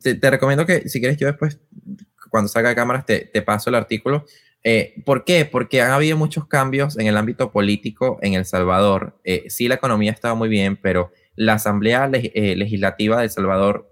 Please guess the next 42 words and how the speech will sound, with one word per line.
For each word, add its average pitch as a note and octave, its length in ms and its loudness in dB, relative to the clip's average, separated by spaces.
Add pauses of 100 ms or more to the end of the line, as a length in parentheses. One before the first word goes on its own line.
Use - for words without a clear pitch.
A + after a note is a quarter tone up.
(120)
una A#2 260 0
de B2+ 80 -2
las G#2 140 -2
razones G2+ 320 -4
por A#2+ 120 -2
la G2+ 140 -2
cual F#2 240 -4 (420)
ha A2+ 160 0
sido B2 300 -2
lo A2+ 120 0
que A2 60 -2
ha G2+ 40 0
sido B2 240 -2
es A#2+ 60 -8
porque G2 460 -4
él G#2 160 2
votó A#2 600 0
a, G2+ 120 2 (180)
a G2+ 100 -2
legisladores G2+ 720 0
y F#2+ 120 -2
a F#2 40 -2
jueces A#2 460 -2
de D3 60 0
la G#2+ 80 -2
Corte G2 180 -6
Suprema G#2 320 -4
de A#2 60 -4
Legislador F#2+ 440 -2 (240)
de, A2 360 2
de G2 220 0
El F#2+ 60 0
Salvador G2 480 0 (220)
para G#2+ 240 2
pasar - 380 -4
políticas C#3+ 680 -4
sin A#2+ 160 -2
la A2 80 0
aprobación G#2+ 800 -2
del G#2+ 220 -2
partido G2+ 400 -4
contrario. G2 540 -4